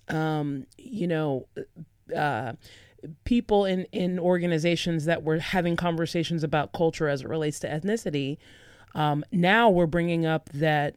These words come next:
they felt like the conversation had shifted on them to move from ethnicity to sexual orientation. And so then leaders had to deal with that. It's been a lot. Um,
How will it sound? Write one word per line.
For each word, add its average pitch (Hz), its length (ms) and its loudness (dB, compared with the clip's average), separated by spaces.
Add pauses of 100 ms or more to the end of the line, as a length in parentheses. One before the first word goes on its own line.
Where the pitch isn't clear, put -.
(100)
they 175 220 2
felt 185 400 0
like 160 200 0
the 156 80 -2
conversation 160 680 0
had 156 200 -2
shifted 190 520 0
on 151 240 2
them 139 380 -2 (360)
to 190 100 2
move 170 260 4
from 185 300 0
ethnicity 170 800 0 (260)
to 196 160 4
sexual 196 360 4
orientation. 196 760 4
And 147 120 -2
so 165 120 2
then 190 240 0 (320)
leaders 196 340 4
had 208 140 2
to 208 80 2
deal 208 200 6
with 190 220 6
that. 185 420 2
It's - 200 2
been 208 220 4
a 190 60 2
lot. 196 480 0 (480)
Um, 165 500 6